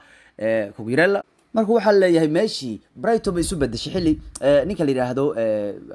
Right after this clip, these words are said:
Mason Mount la sheegay in Chelsea ay wanaag ka rajeynayso heshiiskiisa inay cusbo-, inay cusboonaysiiyaan. Ninkan heshiiskiisa kooxda wuxuu dhacayaa laba kun labaatan iyo afar. Ninka kan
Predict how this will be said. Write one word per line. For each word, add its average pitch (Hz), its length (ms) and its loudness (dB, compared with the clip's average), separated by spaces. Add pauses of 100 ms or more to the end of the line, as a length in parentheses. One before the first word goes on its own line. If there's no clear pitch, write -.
(320)
Mason 156 320 -2
Mount 127 180 -2
la 110 80 -6
sheegay 120 400 -4
in 120 100 -6
Chelsea 139 380 -4
ay 117 160 -2
wanaag 127 320 0
ka 143 80 -4
rajeynayso 127 400 -2
heshiiskiisa 117 160 -6
inay 117 160 -6
cusbo-, 101 260 -12
inay 120 140 -4
cusboonaysiiyaan. 117 720 -2 (340)
Ninkan 180 200 -2
heshiiskiisa 120 340 -6
kooxda 107 240 -8
wuxuu 110 160 -8
dhacayaa 104 320 -2
laba 117 80 0
kun 110 80 -4
labaatan 107 160 0
iyo 202 80 8
afar. 220 120 2 (320)
Ninka 214 260 -6
kan 127 160 -4